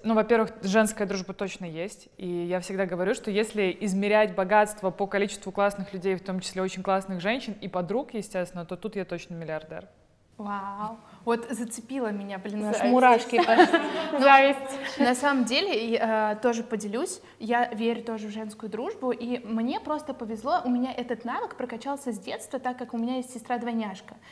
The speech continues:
Speaker 2: и мы в целом вот эту дружбу репетируем всю жизнь. Поэтому, знаете, это когда на мероприятие приходишь, мы вдвоем всегда уже организуем какой-то кружочек, к нам все подсоединяются. И, наверное, вот из-за этого я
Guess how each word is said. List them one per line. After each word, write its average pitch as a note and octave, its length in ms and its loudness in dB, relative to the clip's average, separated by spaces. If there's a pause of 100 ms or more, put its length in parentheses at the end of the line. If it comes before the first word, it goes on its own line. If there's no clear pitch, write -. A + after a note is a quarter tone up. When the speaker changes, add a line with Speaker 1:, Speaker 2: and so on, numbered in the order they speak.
(120)
Speaker 2:
и A3+ 60 -4
мы C#4+ 140 2
в - 80 -6
целом B3 400 -2
вот A3+ 140 -4
эту B3+ 180 0
дружбу C#4+ 400 0
репетируем C#4+ 600 -2
всю C4 200 -6
жизнь. A3 360 -4 (280)
Поэтому, C4+ 520 2
знаете, C#4 340 -4
это B3 100 -8
когда A#3 260 -2
на A#3 80 0
мероприятие A#3+ 580 -2
приходишь, C#4+ 480 -4 (220)
мы C4+ 140 2
вдвоем C4+ 460 2
всегда B3 340 2
уже D#4 180 2
организуем B3+ 560 2
какой-то C#4 400 0
кружочек, B3 540 0 (320)
к - 80 -8
нам D#4+ 160 -2
все D#4+ 220 -10
подсоединяются. B3+ 880 -4 (300)
И, C4 120 0
наверное, C4 540 0
вот A#3+ 220 -4
из-за A#3+ 280 -2
этого C4+ 360 -2
я B3 340 2